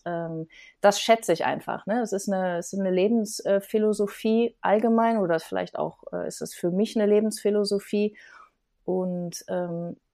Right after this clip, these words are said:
aber es, aber es, wir beide sind, glaub ich, i-,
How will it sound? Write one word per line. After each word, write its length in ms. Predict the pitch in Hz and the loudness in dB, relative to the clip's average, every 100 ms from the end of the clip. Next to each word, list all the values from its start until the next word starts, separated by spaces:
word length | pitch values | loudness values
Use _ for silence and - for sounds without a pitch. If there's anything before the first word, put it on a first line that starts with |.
| _ _ _ _ | _ _ _ _
aber 220 | 190 196 | 4 6
es, 260 | 214 208 - | 6 2 0
aber 200 | 180 214 | 4 4
es, 300 | 208 - - _ - | 2 -4 -16 _ -2
wir 280 | 202 226 | 4 6
beide 320 | 202 202 240 233 | 8 8 8 8
sind, 200 | 220 214 | 6 6
glaub 240 | 214 202 | 6 8
ich, 280 | 202 - - | 6 2 -2
i-, 100 | 202 | 0